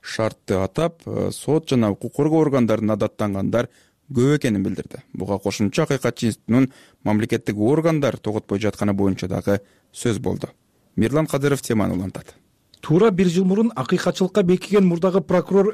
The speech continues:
Speaker 2: Жамиля Жаманбаева парламент депутаттарынын алдында өлкөдөгү адам укуктарынын абалы боюнча алгачкы баяндамасын жасады. Жогорку Кеңештин конституциялык мыйзамдар, мамлекеттик түзүлүш,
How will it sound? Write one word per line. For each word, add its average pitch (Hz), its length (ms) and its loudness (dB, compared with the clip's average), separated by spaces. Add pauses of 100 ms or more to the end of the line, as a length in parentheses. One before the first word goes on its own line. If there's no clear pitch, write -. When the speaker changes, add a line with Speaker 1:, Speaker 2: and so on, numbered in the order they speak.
(140)
Speaker 2:
Жамиля 170 340 4
Жаманбаева 175 720 2
парламент 180 540 2
депутаттарынын 175 580 2
алдында 170 460 2 (120)
өлкөдөгү 160 600 4
адам 156 300 2
укуктарынын 170 680 0
абалы 156 340 4
боюнча 180 640 2 (340)
алгачкы 156 480 0
баяндамасын 180 560 4
жасады. 90 380 -4 (240)
Жогорку 113 320 0
Кеңештин 139 400 2 (340)
конституциялык 180 800 0
мыйзамдар, 156 680 2
мамлекеттик 143 640 0
түзүлүш, 147 460 0